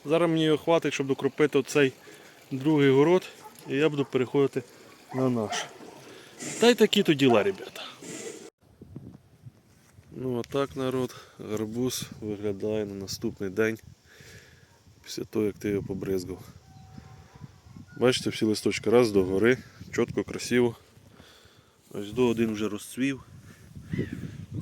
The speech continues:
Цей він з теплиці був висадяний. А так, отакий то результат. Ну все, всім щастя, радості, удачі, ставимо лайки, коментуємо, підписуємося на канал.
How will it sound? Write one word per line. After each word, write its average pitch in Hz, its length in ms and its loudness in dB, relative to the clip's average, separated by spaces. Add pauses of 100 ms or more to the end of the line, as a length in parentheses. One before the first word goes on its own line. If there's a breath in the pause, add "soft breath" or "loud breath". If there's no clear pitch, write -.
(180)
Цей 123 180 2
він 110 100 0
з - 80 -6
теплиці 120 440 0
був 104 200 0
висадяний. - 600 4 (4000 loud breath)
А - 240 -12
так, 123 160 -6 (460)
отакий - 360 -6
то 104 180 -8
результат. - 460 -8 (1500 loud breath)
Ну 135 240 -10
все, 156 240 -2 (280)
всім - 160 -18
щастя, 107 380 -6
радості, 107 440 -6
удачі, 147 380 -6
ставимо 92 480 -12
лайки, 131 280 -6
коментуємо, 123 640 -8
підписуємося - 720 -14
на 85 100 -12
канал. 147 380 -6